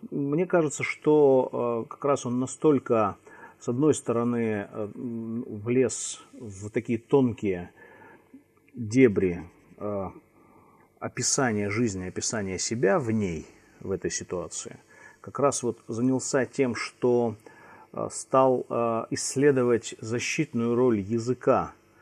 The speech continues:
для, э, социальной жизни. Ну, вот там знаменитое его стихотворение "Библиотека имени меня", или "Чем заканчивается тоже письмо генсеку".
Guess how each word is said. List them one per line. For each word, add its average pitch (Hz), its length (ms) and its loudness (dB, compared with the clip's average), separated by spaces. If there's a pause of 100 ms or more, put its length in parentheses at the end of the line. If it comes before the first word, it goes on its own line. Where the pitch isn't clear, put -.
(320)
для, 101 720 2 (240)
э, 92 840 -6 (560)
социальной 104 640 0
жизни. 131 560 -2 (120)
Ну, - 180 -10
вот 76 140 -10
там 85 140 -10
знаменитое 107 460 -4
его 90 80 -4
стихотворение 113 540 -2
"Библиотека 95 560 -2
имени 87 280 -6
меня", 113 440 -2
или 87 140 0
"Чем 110 180 -6
заканчивается 95 560 -6
тоже 87 200 -8
письмо 90 300 -12
генсеку". 98 640 -4